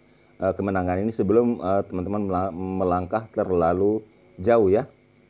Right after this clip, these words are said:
Teman-teman pikirkan lagi untuk melakukan depositnya, apakah ini menguntungkan atau tidak. Teman-teman pikirkan, eh, secara, eh, bijak. Eh, ini bukti penarikan saya tadi, teman-teman, ya.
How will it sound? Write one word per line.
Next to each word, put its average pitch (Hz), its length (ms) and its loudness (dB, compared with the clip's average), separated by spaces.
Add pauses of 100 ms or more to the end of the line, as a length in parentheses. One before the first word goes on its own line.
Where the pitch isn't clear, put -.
(760)
Teman-teman 117 420 -2
pikirkan 135 320 0
lagi 110 300 0
untuk 131 180 -2
melakukan 110 640 2
depositnya, 101 800 -4
apakah 95 400 -4
ini 98 100 -2
menguntungkan 95 540 -2
atau 95 160 0
tidak. 98 420 -2 (380)
Teman-teman 87 320 -6
pikirkan, 113 640 -2
eh, 92 340 -4
secara, 90 800 0 (400)
eh, 85 240 0
bijak. 85 400 -2 (720)
Eh, 120 400 4
ini 151 160 2
bukti 127 240 0
penarikan 113 400 0
saya 95 240 0
tadi, 110 220 2
teman-teman, 98 400 -2
ya. 123 100 -4